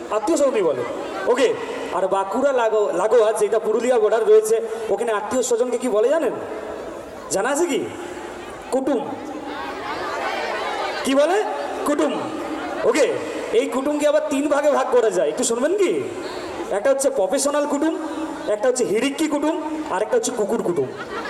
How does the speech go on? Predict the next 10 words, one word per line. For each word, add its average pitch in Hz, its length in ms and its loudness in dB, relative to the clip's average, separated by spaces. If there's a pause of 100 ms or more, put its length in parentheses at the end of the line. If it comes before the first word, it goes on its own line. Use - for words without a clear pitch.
(600)
ওকে, 262 200 4 (320)
একটু 208 120 0
ভালো 247 240 2
করে 285 160 2
শুনতে 208 280 2
হবে। 139 220 2 (360)
প্রফেশনাল 277 440 2
কুটুম 311 220 0
মানে 311 180 2
কি? 180 200 -2